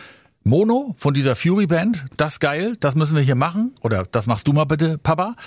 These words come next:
Aber den einen Song nehmen wir raus und dann nehmen wir von einem anderen Album noch einen Song mit drauf.“ Deswegen gibt es in Amerika halt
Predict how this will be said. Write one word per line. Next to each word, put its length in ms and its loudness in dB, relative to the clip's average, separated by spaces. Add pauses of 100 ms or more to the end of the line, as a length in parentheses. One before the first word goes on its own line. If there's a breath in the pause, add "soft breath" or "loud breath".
(400 loud breath)
Aber 200 0
den 220 -2
einen 200 -2
Song 160 0
nehmen 140 2
wir 80 2
raus 240 -2
und 80 0
dann 100 2
nehmen 120 2
wir 60 0
von 140 -2
einem 80 0
anderen 240 -2
Album 240 -2
noch 140 0
einen 100 0
Song 160 -2
mit 140 -2
drauf.“ 200 -4
Deswegen 440 -4
gibt 180 -6
es 120 -2
in 80 -2
Amerika 480 -2
halt 300 -8